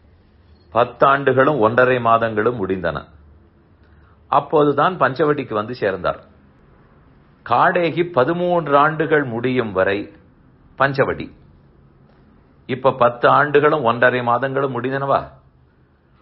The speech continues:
அடுத்த ரெண்டு ஆண்டுகளும் பத்தரை மாதங்களும் பஞ்சவடியில் இருந்தார். அதோட பதிமூன்று ஆண்டுகள் முடிந்தன. கடைசி ஓராண்டு, அப்பதான் சீதை காணாமல் போனது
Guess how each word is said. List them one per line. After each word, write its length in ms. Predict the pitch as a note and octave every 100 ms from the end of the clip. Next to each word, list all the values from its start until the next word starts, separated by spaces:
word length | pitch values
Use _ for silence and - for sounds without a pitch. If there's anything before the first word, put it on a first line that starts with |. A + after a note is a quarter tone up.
| _
அடுத்த 420 | - C3+ F#3 F#3+ D#3
ரெண்டு 340 | B2+ D3 D3
ஆண்டுகளும் 560 | D3 E3 D#3+ D#3 F3 F3+
பத்தரை 580 | A#2+ - - C#3+ C3+ A2+
மாதங்களும் 640 | G#2 A#2 A2 F#2+ G#2 C#3+ -
பஞ்சவடியில் 580 | G2+ A2+ C3 B2 G2 D#2+
இருந்தார். 440 | D#2 D2+ F2 - _ _ _ _ _ _ _ _ -
அதோட 460 | C3+ D#3 E3+ F#3
பதிமூன்று 560 | F3+ C3 E3 F3 E3 C#3
ஆண்டுகள் 400 | C3+ C3 B2 C#3
முடிந்தன. 520 | G#2+ G#2+ G#2 E2 - _ _ _ _ _ _ _ _ _ _ _ _ _ _ _ _
கடைசி 440 | - D#3 G3+ F#3+ G3+
ஓராண்டு, 600 | D3+ B2+ A2 G#2+ F#2+ - _ _ -
அப்பதான் 360 | - G#2+ B2+ E3+
சீதை 380 | C#3 C#3 C3+
காணாமல் 400 | G2+ G#2 A#2 G#2+
போனது 560 | F#2+ G2 A2+ G2 D2+ -